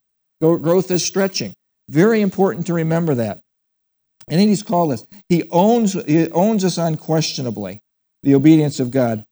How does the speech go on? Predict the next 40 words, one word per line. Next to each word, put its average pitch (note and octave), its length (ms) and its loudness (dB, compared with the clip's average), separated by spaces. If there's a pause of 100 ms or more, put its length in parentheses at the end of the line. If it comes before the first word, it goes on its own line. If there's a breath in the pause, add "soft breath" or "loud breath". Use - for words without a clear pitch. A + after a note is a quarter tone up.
(340)
"Lord, F3 380 4
what E3+ 220 0
will F3+ 80 4
you F3 160 4
have D#3+ 260 2
me D3 140 -2
to C#3 140 -4
do?" B2 380 0 (380)
And C#3+ 140 0
he G#3 180 6
must F#3+ 340 2
be D#3 120 6
constantly, G#3 1120 -2
the C#3 120 -2
doulos F#3 460 2
must E3 200 -4
be C#3+ 100 0
constantly G#3 640 -4
in D3 140 -6
the C3 80 -6
service D#3+ 520 -2
of C3 140 -8
God. B2 400 -4 (800)
The D3 80 2
Christian G#3 500 2
can't, G3+ 300 -4
I D#3+ 100 -2
love F3 300 -4
this, C3+ 180 -4
how D3 120 -6
this C#3 180 -6
is C3 100 -4
written. B2+ 300 -6 (240 loud breath)
The C#3+ 80 -2
Christian A#3+ 480 0
cannot F3+ 460 0
either E3+ 240 2
deliberately G#3+ 760 2
or D3+ 180 0
unconsciously D#3 1120 -2